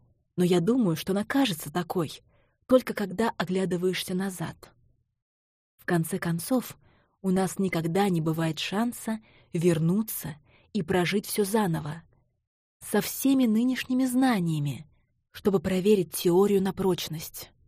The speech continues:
А вот мне такой шанс выдался. Мне удалось вернуться домой, в место, которое я ненавидела,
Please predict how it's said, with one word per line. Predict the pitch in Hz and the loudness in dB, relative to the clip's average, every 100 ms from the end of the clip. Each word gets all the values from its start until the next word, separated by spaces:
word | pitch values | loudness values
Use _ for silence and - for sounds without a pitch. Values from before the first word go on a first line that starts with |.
| _ _ _ _ _ | _ _ _ _ _
А | 170 | -2
вот | 165 - | 0 0
мне | 175 214 | 0 2
такой | 226 220 214 | 0 -2 -2
шанс | - 170 175 170 - | 0 -2 -2 -4 -10
выдался. | 156 180 175 156 - 165 - _ _ _ _ _ _ _ _ - | -2 0 0 -4 -8 -10 -10 _ _ _ _ _ _ _ _ -2
Мне | 196 220 | 2 4
удалось | 220 190 196 247 - | 4 4 4 2 2
вернуться | 175 175 202 185 | 2 2 -2 -4
домой, | 180 160 156 170 - _ - _ _ - | -2 -2 -2 -4 -8 _ -20 _ _ -8
в | 151 | 0
место, | 165 214 - 160 151 - - - | 2 2 0 -6 -10 -12 -16 -4
которое | 185 202 196 | 0 4 4
я | 180 185 | 4 4
ненавидела, | 185 196 190 160 156 147 - | 2 2 0 -2 -4 -6 -8